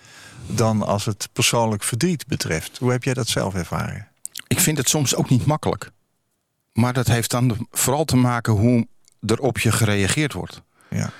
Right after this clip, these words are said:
Speaker 2: bedoel, als er een man van vijfennegentig jouw hoofd vastpakt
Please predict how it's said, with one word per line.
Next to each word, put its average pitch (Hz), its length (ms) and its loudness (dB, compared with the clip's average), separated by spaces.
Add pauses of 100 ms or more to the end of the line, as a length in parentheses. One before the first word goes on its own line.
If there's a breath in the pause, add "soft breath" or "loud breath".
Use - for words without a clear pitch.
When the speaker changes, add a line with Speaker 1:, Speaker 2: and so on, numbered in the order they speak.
(180 loud breath)
Speaker 2:
bedoel, 104 160 2
als 110 160 2
er 113 60 2
een 113 60 4
man 117 240 4
van 104 160 0
vijfennegentig 110 680 2
jouw 101 200 4
hoofd 123 200 2
vastpakt - 580 -2